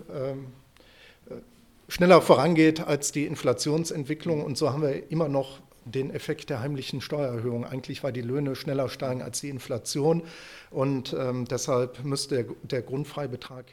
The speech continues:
eben in Abhängigkeit der Lohnentwicklung unseres Erachtens angepasst werden.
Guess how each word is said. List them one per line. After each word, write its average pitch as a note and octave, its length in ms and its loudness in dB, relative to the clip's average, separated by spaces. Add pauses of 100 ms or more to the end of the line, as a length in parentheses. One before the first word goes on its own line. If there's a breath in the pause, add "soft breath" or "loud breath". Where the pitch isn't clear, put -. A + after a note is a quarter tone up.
eben B2 320 -2 (280 loud breath)
in C#3+ 100 -6
Abhängigkeit C3 560 -4
der C3+ 80 -2
Lohnentwicklung B2 840 0 (300)
unseres B2+ 360 -2
Erachtens A#2 440 -6
angepasst B2+ 580 -6
werden. D3+ 300 4